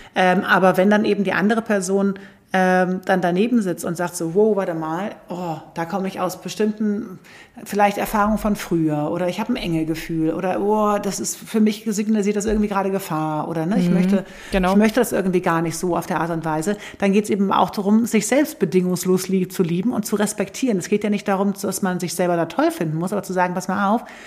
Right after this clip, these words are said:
Speaker 1: bei mir sagt gerade mein System, äh,
Speaker 2: Mhm.
Speaker 1: da, hier ist keine gute Situation für mich.“ Und das ist ja, Respekt fängt ja bei sich selbst an.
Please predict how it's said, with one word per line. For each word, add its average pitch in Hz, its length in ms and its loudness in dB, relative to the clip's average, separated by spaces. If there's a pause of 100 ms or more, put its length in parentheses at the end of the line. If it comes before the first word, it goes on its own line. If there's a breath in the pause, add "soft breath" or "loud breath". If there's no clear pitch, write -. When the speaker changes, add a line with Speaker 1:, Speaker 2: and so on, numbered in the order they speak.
(240 loud breath)
Speaker 1:
bei 196 100 4
mir 220 380 4
sagt 202 300 -4
gerade 196 600 0
mein 190 360 0
System, 185 760 0 (300 loud breath)
äh, 185 300 2
Speaker 2:
Mhm. 196 200 -6
Speaker 1:
da, 208 80 -2
hier 196 160 4
ist 208 120 0
keine 208 240 0
gute 208 180 -2
Situation 220 400 0
für 180 120 -4
mich.“ - 300 -10 (540 soft breath)
Und 190 340 4 (260)
das 190 120 0
ist 214 160 0
ja, 202 100 6
Respekt 202 560 0
fängt 226 280 0
ja 208 100 2
bei 190 180 2
sich 190 140 0
selbst 196 340 -2
an. 147 220 -6